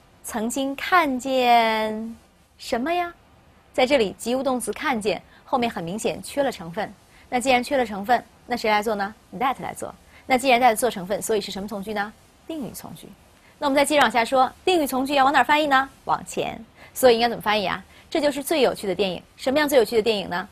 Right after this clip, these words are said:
我曾经看过的最有趣的电影。好了，所以各位同学会发现，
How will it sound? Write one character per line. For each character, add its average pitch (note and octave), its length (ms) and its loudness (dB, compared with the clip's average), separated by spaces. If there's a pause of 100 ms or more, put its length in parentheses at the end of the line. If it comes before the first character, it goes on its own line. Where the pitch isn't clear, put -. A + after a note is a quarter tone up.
(120)
我 E3+ 120 -6
曾 F#3+ 180 -10
经 A#3+ 180 -6
看 F4 380 -2
过 E3+ 240 2
的 - 160 -2 (360)
最 G3+ 140 0
有 F3 120 -2
趣 - 160 -8
的 - 80 -2 (300)
电 E3 120 -8
影。 - 120 -14 (420)
好 C4+ 100 6
了， C#4+ 100 4 (160)
所 E4 200 6
以 D4+ 80 6
各 D4+ 80 6
位 C#4+ 80 8
同 C4 120 0
学 B3 140 4
会 B3+ 100 0
发 B3 160 4
现， A#3 220 0